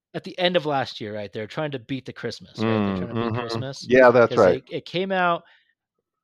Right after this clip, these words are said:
Speaker 1: like, in October or something, and then they're like, "Oh, well, the, the physical version's not coming out until da da da, which is gonna be, like, in November or something before Christmas."
Speaker 2: Right.
Speaker 1: So they're expecting, like, people to go out and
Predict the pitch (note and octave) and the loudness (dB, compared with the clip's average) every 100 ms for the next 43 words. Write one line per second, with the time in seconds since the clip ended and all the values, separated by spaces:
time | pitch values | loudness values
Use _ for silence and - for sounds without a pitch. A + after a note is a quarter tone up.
0 | _ _ _ _ _ _ D3+ D3 D3+ C3+ | _ _ _ _ _ _ -6 -4 -2 -4
1 | - E3+ E3 D#3 D3 C3+ D3 C#3+ C#3+ C#3 | -2 2 2 2 0 -2 -6 -6 -8 -6
2 | C3 B2+ B2 B2 B2+ D3 D3+ D#3 D3+ D3 | -6 -4 -4 -2 -2 0 2 0 0 0
3 | C#3 C3 - B3+ B3+ F#3+ E3 D#3 D#3+ C3+ | -2 -2 -2 -4 -2 -2 -2 -2 -4 -10
4 | C#3 B2+ C#3 C3+ C3+ C3 B2+ A#2+ C3+ B2+ | -12 -10 -14 -10 -6 -6 -8 -10 -6 -4
5 | B2 A#2+ - _ _ _ _ _ B2+ B2 | -4 -8 -12 _ _ _ _ _ -6 -2
6 | D#3 F3+ D#3+ C#3 C3 B2+ B2 A#2 B2+ A#2+ | 2 4 4 4 2 -2 -6 -10 -10 -8
7 | A#2+ A#2+ A#2 A#2+ A#2 A#2 C3+ C#3+ C3 B2+ | -8 -6 -8 -8 -10 -8 -6 -4 -2 -2
8 | A#2+ C3 B2 G#2+ - - C#3+ B2 D3+ D3 | -2 -8 -10 -14 -14 -6 -4 -4 -4 -2
9 | G2 F#2 F2+ A2+ A2+ A2+ - D3 C#3+ C3 | 0 -2 -4 -6 -12 -12 -12 -10 -10 -12
10 | B2 A2 B2+ B2 A2+ A2 A#2+ A#2+ A2 G#2+ | -14 -14 -16 -16 -16 -12 -12 -10 -12 -18